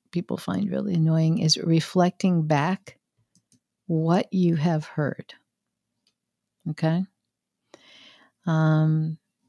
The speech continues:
so, uh, I think, but it's really important. It's important for two reasons. One is 'cause you might have heard it wrong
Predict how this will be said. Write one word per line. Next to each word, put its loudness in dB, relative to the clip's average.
so, 4
uh, -6
I 4
think, 2
but 10
it's 4
really 12
important. 2
It's 4
important 2
for 2
two 6
reasons. 6
One 6
is 4
'cause 0
you 2
might 4
have 4
heard 4
it 0
wrong 2